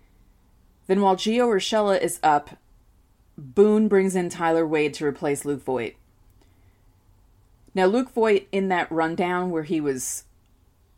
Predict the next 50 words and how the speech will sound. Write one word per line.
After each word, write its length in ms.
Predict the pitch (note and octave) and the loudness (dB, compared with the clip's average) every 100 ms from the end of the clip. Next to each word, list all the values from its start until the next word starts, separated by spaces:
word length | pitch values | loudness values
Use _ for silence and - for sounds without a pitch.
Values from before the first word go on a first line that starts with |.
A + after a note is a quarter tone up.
| _ | _
out 260 | E3+ F3 F3+ | 0 0 -2
at 140 | D#3+ - | -6 -10
home 520 | - F3+ A3 B3+ C4+ - | -4 0 2 0 -4 -6
a 60 | |
couple 260 | B3 B3+ B3+ | -4 -4 -4
of 100 | B3 | -2
innings 280 | B3+ B3+ B3 | -2 -2 -4
before, 680 | A#3 - B3+ B3 B3 B3 - _ _ _ _ _ - | -12 -6 -2 0 -2 -4 -12 _ _ _ _ _ -2
I 40 | |
mean, 140 | A3 | 0
he 100 | A#3 | 2
was 160 | C#4 B3+ | 2 4
already 420 | A#3 A3+ F3 F3 | 6 6 4 2
limping, 440 | F3 F3 F3 F3+ F3+ | 2 0 -2 -4 -2
but 120 | E3+ | -2
he 60 | |
looked 180 | F3+ B3+ | -2 -2
like 160 | C#4 B3+ | -2 0
he 140 | B3 | 0
was 120 | G3 | 0
limping 460 | F#3 F3+ F#3+ F3+ E3 - | 0 -2 0 -2 -2 -4
a 80 | |
little 340 | D#3 D3+ E3 F3+ | -2 0 0 2
bit 220 | E3 - | 0 -2
more 500 | D#3+ D3+ D#3 G3 - A3+ | -2 0 2 0 -2 -2
on 160 | A#3+ | 0
that 260 | B3 A#3+ - | 0 -2 0
bum 240 | B3 B3+ | 2 2
foot. 360 | B3+ B3+ B3+ B3+ _ - | 0 0 0 -2 _ -6
So 160 | - | -2
I 80 | G3+ | 0
was 140 | G#3 G3 | 2 2
a 60 | |
little 300 | F#3+ F#3+ A#3+ | 2 2 0
surprised 760 | C4+ C4 - F3 F3 E3 E3 - | -2 -4 0 2 4 2 0 -4
to 120 | - | -8
see 220 | - F#3 E3 | -6 -4 -4
him 180 | F3 - | -2 0
up 180 | D#3 | 0
in 100 | G3 | 0
the 80 | G#3+ | -4
seventh, 460 | A#3 E3 D3 D#3 - | 0 0 0 -4 -2
but 180 | D#3 D3 | 0 2
again, 240 | F3+ F3 D#3+ | 2 0 0
he 120 | E3+ | -2
worked 260 | D#3+ E3 | 0 0
a 60 | G3+ | 0
walk, 360 | F#3 D3+ F3 - | 4 4 4 0
so 280 | - D#3 | -2 0
he 340 | D3 D#3 D3 | 0 -4 -6